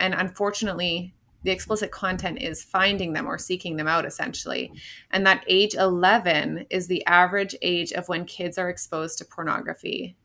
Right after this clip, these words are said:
And again, it's not just a magazine that lays flat and does nothing. Like,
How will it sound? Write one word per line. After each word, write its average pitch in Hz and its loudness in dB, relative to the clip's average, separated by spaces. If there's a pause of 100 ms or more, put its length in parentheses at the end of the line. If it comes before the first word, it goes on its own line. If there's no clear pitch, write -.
And 196 2
again, 190 8
it's 196 0
not 190 8
just 202 2 (360)
a 190 2
magazine 190 4
that 180 4
lays 175 2
flat 170 4
and 180 0
does 180 2
nothing. 185 -4
Like, 165 -6